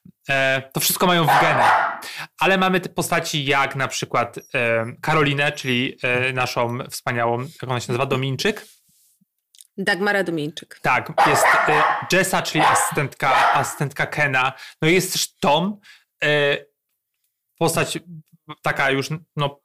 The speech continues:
Speaker 1: bardziej stworzona niż, e, niż tamte dwie, e, kobiety. To tak naprawdę... Tro-
Speaker 2: Jest jeszcze Kerry, która, y,
Speaker 1: Wspaniała.
Speaker 2: Preclu! Cicho!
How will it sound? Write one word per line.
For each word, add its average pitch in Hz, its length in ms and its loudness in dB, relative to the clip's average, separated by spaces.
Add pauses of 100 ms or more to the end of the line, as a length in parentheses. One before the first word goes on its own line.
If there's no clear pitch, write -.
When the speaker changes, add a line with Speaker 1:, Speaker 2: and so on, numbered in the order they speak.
(100)
Speaker 1:
bardziej 147 400 2
stworzona 135 480 -2
niż, 127 340 -4
e, 131 360 -2
niż 131 200 -6
tamte 135 300 -2
dwie, 120 460 0
e, 120 180 -2
kobiety. 135 460 0 (380)
To 165 100 2 (220)
tak 180 100 0
naprawdę... 185 340 2
Tro- 190 200 -4
Speaker 2:
Jest 240 360 2
jeszcze 269 380 2
Kerry, 302 460 2 (160)
która, 196 500 4
y, 202 380 2
Speaker 1:
Wspaniała. 127 440 0
Speaker 2:
Preclu! 220 420 2 (640)
Cicho! 294 360 4